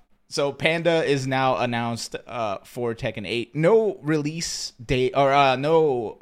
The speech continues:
release trailer just yet. This is just the statue they announced, and then they showed a couple of gameplay screenshots of Panda in game.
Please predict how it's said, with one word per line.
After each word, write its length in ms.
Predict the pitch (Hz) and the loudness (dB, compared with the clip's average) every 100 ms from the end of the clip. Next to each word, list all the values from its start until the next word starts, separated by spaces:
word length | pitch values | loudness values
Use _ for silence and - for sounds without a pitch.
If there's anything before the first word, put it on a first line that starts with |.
| 95 | -8
release 400 | 127 135 139 - | -6 -4 -6 -6
trailer 440 | - 123 139 160 | -4 -4 -2 -2
just 220 | 160 160 | -4 -6
yet. 200 | 180 143 | -4 -6
This 160 | 127 123 | -6 -6
is 200 | 127 110 | -6 -8
just 280 | - 117 - | -8 -8 -8
the 80 | 107 | -8
statue 360 | - 104 - | -6 -6 -6
they 120 | 98 | -6
announced, 420 | 90 143 160 - - - - - - | -4 -4 -4 -8 -14 -20 -20 -20 -10
and 140 | 117 | -6
then 120 | 113 | -4
they 120 | 107 | -6
showed 380 | 98 113 107 98 - | -4 -4 -4 -6 -12
a 60 | |
couple 420 | - 113 - 110 - | -8 -8 -6 -10 -10
of 280 | 98 87 | -10 -10
gameplay 380 | 95 98 - 95 | -12 -14 -12 -12
screenshots 680 | 87 - 95 90 98 85 - - | -12 -14 -14 -10 -10 -10 -12 -14
of 220 | 95 87 - | -12 -12 -12
Panda 460 | 90 80 80 82 - _ _ _ _ _ _ _ _ | -14 -12 -12 -14 -18 _ _ _ _ _ _ _ _
in 400 | 101 92 87 104 _ _ _ _ _ _ _ _ _ _ _ _ _ _ _ - | -12 -10 -12 -16 _ _ _ _ _ _ _ _ _ _ _ _ _ _ _ -12
game. 260 | - 73 | -10 -12